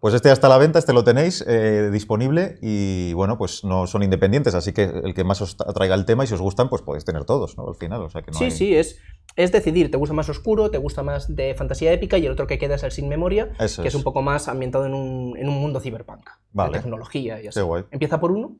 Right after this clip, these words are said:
Speaker 2: y luego ya, pues, vas decidiendo.
Speaker 1: Claro, vas, vas pillándolos, genial. Vale, pues este ya está a la venta, este salió este año.
Speaker 2: De este todavía quedan.
Speaker 1: Y quedan todavía
Speaker 2: De
Speaker 1: copias.
Speaker 2: este, de los otros dos no, pero va a llegar la reimpresión de aquí a nada.
Speaker 1: Ah, perfecto.
Speaker 2: Y,
Speaker 1: Vale.
Speaker 2: y de este
Speaker 1: Para los
Speaker 2: llega también
Speaker 1: completistas.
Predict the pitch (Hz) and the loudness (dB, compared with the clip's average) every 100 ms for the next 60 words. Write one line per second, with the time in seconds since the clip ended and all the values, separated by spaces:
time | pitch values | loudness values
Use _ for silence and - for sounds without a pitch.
0 | _ 123 123 120 117 120 139 131 - 113 | _ -12 -8 -8 -8 -8 -10 -10 -12 -14
1 | 110 - 95 - 98 90 87 85 - _ | -16 -18 -18 -6 -4 -2 -2 -4 -10 _
2 | 101 - 78 78 95 - 95 92 87 - | -8 -6 -6 -4 -6 -6 -4 -2 -4 -8
3 | _ _ _ _ _ - 107 104 98 120 | _ _ _ _ _ 0 2 4 2 4
4 | - 160 - 95 117 - 104 113 151 160 | 4 4 0 2 2 4 6 6 6 4
5 | 147 104 101 98 107 127 170 208 - - | 2 0 -2 0 4 4 4 -2 -10 -6
6 | 165 190 196 175 175 147 113 113 117 - | -4 -4 -2 0 0 -2 -6 -8 -14 -14
7 | - 104 120 104 98 87 80 143 147 165 | -8 4 4 6 4 2 0 -2 -2 -2
8 | 143 139 143 143 165 185 175 285 - 131 | -2 -4 -4 -4 -4 -2 -4 -4 -8 -4
9 | 131 147 156 156 147 135 139 170 156 - | 0 2 2 2 0 -6 -6 -4 -4 -6
10 | 127 101 90 - - - 95 101 - - | -10 -10 -12 -16 -12 -4 -4 -4 -6 -8
11 | - - _ 147 135 131 127 127 139 127 | -8 -18 _ -6 -4 -2 -4 -4 -2 -2
12 | 131 147 127 - 131 | 0 0 0 0 0